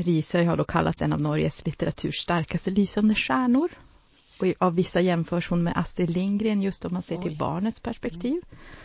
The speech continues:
Speaker 1: Och, eh, jag tänkte jag skulle berätta lite om då titelnovellen Historien om Fru Berg. Och i den får vi möta ett barn som heter Emily. Och hon har en frånvarande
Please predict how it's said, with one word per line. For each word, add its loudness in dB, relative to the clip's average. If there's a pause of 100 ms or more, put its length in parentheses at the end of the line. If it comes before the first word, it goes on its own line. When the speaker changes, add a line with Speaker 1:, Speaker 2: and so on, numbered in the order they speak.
(960)
Speaker 1:
Och, -4
eh, 2
jag 0
tänkte 2
jag 2
skulle -2
berätta 2
lite 0 (520)
om 2
då 0 (600)
titelnovellen 0
Historien -4
om -6
Fru -4
Berg. -2 (1500)
Och 2
i 0
den 2
får -4
vi 0
möta -4
ett -8
barn -4
som -10
heter -8
Emily. 2 (400)
Och -8
hon 0
har -2
en 0
frånvarande -2